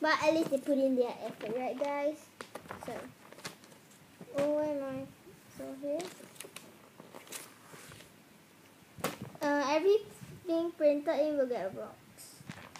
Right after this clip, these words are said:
Okay, so this is the last page. The next issue.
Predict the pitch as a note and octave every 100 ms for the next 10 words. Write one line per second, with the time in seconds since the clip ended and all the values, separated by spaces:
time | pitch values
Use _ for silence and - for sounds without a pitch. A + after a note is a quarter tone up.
0 | - - - - - - - - - -
1 | - - - - - - C#4+ D4 C#4+ D4+
2 | C#4 C#4 C#4+ - E4 - - - - -
3 | - - - - B3+ C4+ D4+ - D#4+ D4+
4 | - E4 G#4+